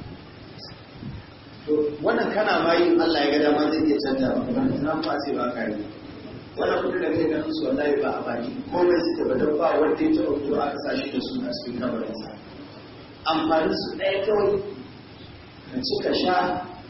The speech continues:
ka sa sutura ta lalace, duk wannan ya halatta.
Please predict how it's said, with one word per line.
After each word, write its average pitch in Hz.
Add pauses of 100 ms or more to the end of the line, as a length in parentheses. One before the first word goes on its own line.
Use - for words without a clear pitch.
(560)
ka -
sa 185
sutura -
ta -
lalace, 339 (540)
duk 196
wannan 214
ya 160
halatta. 143